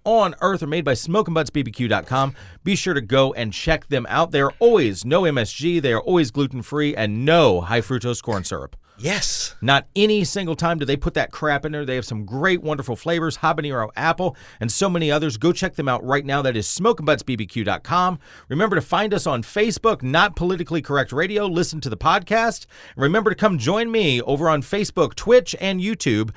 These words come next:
Speaker 1: Traveling East Productions for Lincoln County, Morning Java, Lincoln County.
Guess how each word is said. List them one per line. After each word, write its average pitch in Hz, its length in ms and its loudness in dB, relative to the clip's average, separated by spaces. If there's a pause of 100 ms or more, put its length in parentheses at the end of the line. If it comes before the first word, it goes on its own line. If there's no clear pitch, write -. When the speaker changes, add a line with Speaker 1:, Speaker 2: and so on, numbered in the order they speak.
(220)
Speaker 1:
Traveling 202 420 4
East 185 160 -2
Productions 180 540 0
for 120 340 2
Lincoln 156 500 -4
County, 165 360 -2
Morning 170 440 0
Java, 180 260 2
Lincoln 160 340 -4
County. 214 340 -2